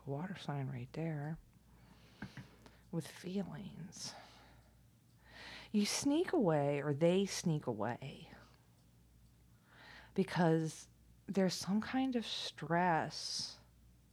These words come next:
and worry about this depression that is caused by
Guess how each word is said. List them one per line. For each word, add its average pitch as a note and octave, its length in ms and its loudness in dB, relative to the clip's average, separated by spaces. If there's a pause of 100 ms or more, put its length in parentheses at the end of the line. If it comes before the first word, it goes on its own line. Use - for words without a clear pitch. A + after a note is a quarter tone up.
(160)
and D#3+ 240 2
worry E3+ 840 -2 (2250)
about E3+ 400 4
this - 240 -8
depression D#3+ 1200 0 (680)
that F3 220 4
is F3 160 2
caused F3+ 840 4
by C#3+ 500 -2